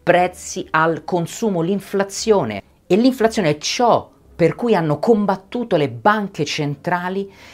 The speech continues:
da questi ultimi due anni e non vogliono per nessun motivo vedere questo dato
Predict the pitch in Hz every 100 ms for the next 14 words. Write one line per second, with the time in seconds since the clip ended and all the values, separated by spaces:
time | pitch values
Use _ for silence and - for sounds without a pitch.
0 | - 123 165 160 - - 196 190 185 214
1 | 220 208 190 151 143 156 143 143 104 98
2 | - 170 196 196 196 175 233 254 180 139
3 | 127 123 156 151 165 160 - 277 254 180
4 | 160 240 240 127 113 131 131 226 180 120
5 | 135 127 - 139 127 160 214 220 208